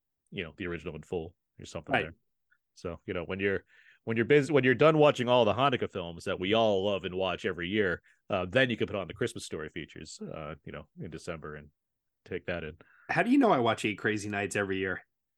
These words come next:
Speaker 1: <laughs> Does, does anyone actually do that? Uh, <laughs> like, I,
Speaker 2: <laughs>
Speaker 1: I, it, it's,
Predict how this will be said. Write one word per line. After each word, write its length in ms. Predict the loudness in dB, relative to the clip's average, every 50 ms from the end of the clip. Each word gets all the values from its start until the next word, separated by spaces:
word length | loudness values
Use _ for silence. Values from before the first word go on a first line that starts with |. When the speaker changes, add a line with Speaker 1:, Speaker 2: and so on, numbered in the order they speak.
| _ _ _ _ -20
Speaker 1:
<laughs> 640 | -14 -12 -10 -10 -6 -2 -4 -2 -2 -4 -8 -6 -6
Does, 160 | -8 -8 -6 -8 -6 -6 -6 -6 -6
does 160 | -6 -4 0
anyone 240 | 2 2 4 4 4
actually 340 | 4 2 2 0 -2 -4 -4
do 120 | -6 -8 -14 -16 -20 -18 -16 -16 -12 -4 0
that? 0 |
Uh, 180 | 2 2 2 2 0 -6 -12 -4 0 0
<laughs> 0 |
like, 300 | 0 2 2 2 6 6
I, 140 | 6 4 4 0 -8 -10 -10 -10 -10 -10 -10 -8 -4 0
Speaker 2:
<laughs> 80 | 0 0
Speaker 1:
I, 60 | 0 -2 -8 _ _ _ _ _ _ _ _ _ _ -14 -14 -12 -10 -2
it, 240 | 2 4 4 4 6 4
it's, 260 | 4 4 2 -2